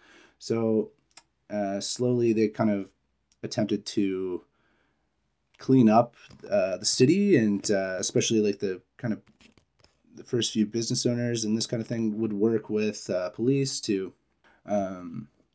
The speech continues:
just, yeah, create an environment where folks would feel comfortable coming to galleries and this kind of thing, which pushed out a lot of the people who had been living there, who were, you know, kind of, uh, destitute and forgotten by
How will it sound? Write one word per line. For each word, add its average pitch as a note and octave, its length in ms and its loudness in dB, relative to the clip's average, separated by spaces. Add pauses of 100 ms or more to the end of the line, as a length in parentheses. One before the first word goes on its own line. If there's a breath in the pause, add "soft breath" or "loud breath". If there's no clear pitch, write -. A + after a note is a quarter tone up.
(220 soft breath)
just, - 240 2 (320)
yeah, - 160 8
create E3 320 8
an D3 60 8
environment A2+ 580 6
where G#2+ 400 2 (120)
folks A2+ 320 2
would G#2 260 4
feel A2 180 4
comfortable G2+ 840 -2 (260 soft breath)
coming A2 200 2
to G2 60 0
galleries G2 440 0
and G2+ 60 -6
this F#2 100 -8
kind F#2 160 -8
of - 60 -14
thing, G2 160 -6
which G2 160 -4
pushed C#3 260 2
out A#2 140 6
a - 20 2
lot G#2 200 4
of G2+ 40 0
the F#2+ 60 -6
people G#2 300 -2
who G2 120 -2
had G#2 360 -2
been F#2 360 -8
living G#2+ 220 -4
there, F#2 180 -8
who F#2 180 -10
were, F#2 300 -16 (380 soft breath)
you - 120 -8
know, E2+ 200 -12
kind F#2 200 -8
of, E2+ 240 -16
uh, E2+ 220 -10 (440 soft breath)
destitute F#2+ 600 0
and E2+ 220 -14 (160)
forgotten F2+ 600 -6
by F2 320 -6